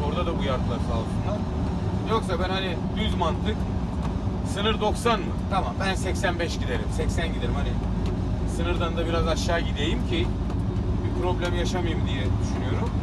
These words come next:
Ama meğer altmış mı sınır? Ben mecbur bu sefer elli elli beşlik gidecek sınırda. Abi hakikaten bende mi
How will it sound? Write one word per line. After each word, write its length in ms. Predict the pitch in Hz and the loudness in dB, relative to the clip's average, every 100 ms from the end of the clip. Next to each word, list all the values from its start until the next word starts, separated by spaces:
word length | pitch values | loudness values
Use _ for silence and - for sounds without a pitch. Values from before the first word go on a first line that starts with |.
| - - - - - - - | -2 -2 -2 0 0 0 0
Ama 140 | - - | 0 2
meğer 240 | - - - - - - | 0 0 0 -2 -2 0
altmış 300 | 170 - 190 | 0 0 -2
mı 180 | - 175 | 0 -2
sınır? 240 | - - - | -2 -2 -2
Ben 100 | - | 0
mecbur 260 | - - - | 0 -2 -2
bu 40 | - | 0
sefer 220 | - 165 - | 0 0 0
elli 140 | 165 175 | 0 0
elli 200 | 160 175 | 0 0
beşlik 280 | 170 - | 0 0
gidecek 200 | - - - | -2 -2 0
sınırda. 360 | - - - - - - - - - - - - - - - - - | 0 0 -2 -2 -2 -2 0 0 0 0 0 0 0 0 0 0 0
Abi 80 | - | 0
hakikaten 420 | 175 - 185 170 | 0 0 0 2
bende 240 | 180 202 | 0 0
mi 60 | - | 0